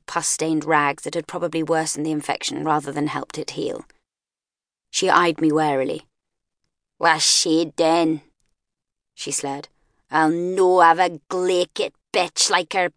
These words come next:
poking away at me." "I've just come to replace your dirty bandages with clean ones," I told her soothingly, hoping that my apprehension didn't show. She attempted a disdainful sniff, which turned into a heave,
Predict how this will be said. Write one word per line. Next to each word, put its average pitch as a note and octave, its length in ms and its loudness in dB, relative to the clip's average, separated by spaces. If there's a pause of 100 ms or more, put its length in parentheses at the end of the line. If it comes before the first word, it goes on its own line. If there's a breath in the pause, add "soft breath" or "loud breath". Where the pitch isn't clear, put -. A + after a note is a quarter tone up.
poking G3+ 400 0
away F#3 380 4
at E3+ 100 -4
me." F#3 300 -6 (1400)
"I've F3+ 160 0
just - 220 0
come C4 220 -2
to A3+ 120 0
replace G#3 340 -4
your G3+ 100 -6
dirty G3 280 -6
bandages F3 500 -6
with F#3 220 -12
clean D#3 300 -2
ones," D#3 420 -10 (480 soft breath)
I D#3 80 -2
told C#3 280 -4
her C#3 80 -8
soothingly, C#3+ 540 -2 (720 soft breath)
hoping E3 420 4
that - 120 -6
my E3 180 -2
apprehension D#3+ 680 -4
didn't D3 240 -4
show. - 400 -6 (1080)
She - 140 -2
attempted D#3 500 -2
a D3+ 60 0
disdainful D3 600 -4
sniff, - 560 -6 (140)
which - 220 -2
turned E3 300 -2
into D3+ 200 -4
a D3 60 -6
heave, D#3 560 -10